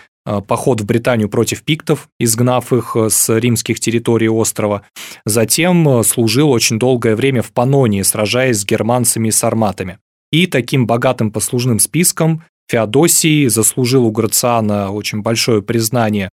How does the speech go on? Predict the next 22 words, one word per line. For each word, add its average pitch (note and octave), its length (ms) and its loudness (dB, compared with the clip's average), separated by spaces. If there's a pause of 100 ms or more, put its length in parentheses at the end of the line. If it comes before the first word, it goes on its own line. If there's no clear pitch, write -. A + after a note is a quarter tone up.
(120)
как A2+ 240 -2
военного A#2+ 560 2
управленца A2+ 1040 0
и C3 60 0
административного A#2+ 960 2
в - 80 -10
том A2+ 160 0
числе, G#2+ 480 -2 (300)
и F3 160 2
поэтому B2 920 2
Грациан, B2+ 720 0 (380)
э, A#2 220 0
избирает A#2+ 580 0
именно A2+ 260 0
его. G#2+ 340 -4 (360)
Когда C3+ 360 0
в - 80 -8
триста D3 400 0
семьдесят A#2 640 -2
восьмом A2 920 0
году A#2 340 2
император A#2+ 540 -2